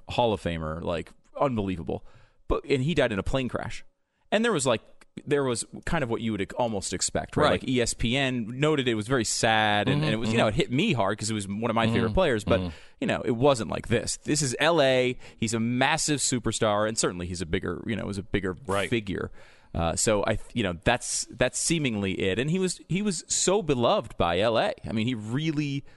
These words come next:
Speaker 1: was. And of course, this is where so much of the media is. So I think, uh, you know, that's what's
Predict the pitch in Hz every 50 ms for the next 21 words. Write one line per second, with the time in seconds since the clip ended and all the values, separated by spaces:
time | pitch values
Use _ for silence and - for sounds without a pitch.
0 | _ _ - 90 95 85 73 80 92 101 113 113 110 - - 104 101 98 - -
1 | 85 - 92 87 - 82 82 80 78 78 85 98 - - - - - - - -
2 | 101 92 90 82 - 80 - 78 80 98 110 92 80 78 80 - - - - -
3 | - 175 - - - - - - - - - - 98 101 117 120 101 - 101 95
4 | 90 85 85 76 82 95 90 82 82 90 101 - - - - 107 101 90 -